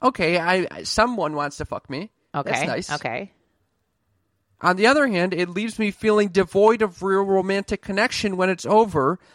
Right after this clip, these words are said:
Speaker 1: and it reminds me of what I had and lost with my ex-girlfriend.
Speaker 2: Oh.
Speaker 1: Not a fun feeling.
Speaker 2: No.
Speaker 1: That's not a fun feeling.
Speaker 2: Mm.
Speaker 1: J-, just constantly be like, "Oh, man, that was nice when I had real romance in my life."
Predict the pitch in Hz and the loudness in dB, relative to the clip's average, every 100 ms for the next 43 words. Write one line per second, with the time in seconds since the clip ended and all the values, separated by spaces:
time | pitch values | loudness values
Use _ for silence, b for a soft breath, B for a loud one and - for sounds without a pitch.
0 | b 196 202 202 220 269 220 196 196 - | b 4 6 4 2 0 0 0 0 2
1 | 190 185 214 220 220 214 220 226 214 196 | 2 4 2 2 2 0 2 4 4 0
2 | 190 214 240 - - 196 202 196 208 - | 0 2 4 2 -4 -4 -2 -2 -2 -4
3 | - 247 254 - 170 117 - 160 139 131 | -2 2 2 2 -6 -6 -2 0 0 -4
4 | 127 147 - 196 247 311 285 269 240 233 | -10 -14 -8 2 6 6 4 2 2 2
5 | 269 302 294 190 123 - 156 147 127 127 | -2 0 2 0 -4 -12 -12 -10 -10 -12
6 | 135 _ _ _ _ _ _ _ _ _ | -14 _ _ _ _ _ _ _ _ _
7 | - 254 - 311 240 185 156 - 135 123 | -2 -2 0 -2 0 -2 -4 -4 -4 -4
8 | 170 240 - 160 147 - 151 - 233 - | -4 -8 -10 -8 -8 -10 -10 -4 -4 -4
9 | 202 202 - 226 220 226 220 208 202 226 | -6 -6 -2 0 0 0 -2 -2 0 4
10 | 226 208 190 214 196 156 165 190 285 240 | 4 2 0 0 -2 -4 -2 -2 -2 -4
11 | 196 170 175 180 165 156 170 156 135 151 | -2 0 -2 -4 -2 -2 0 0 -2 -2
12 | 165 160 156 156 160 170 - 180 175 180 | 0 0 0 0 0 -4 -4 -2 2 2
13 | 247 | 0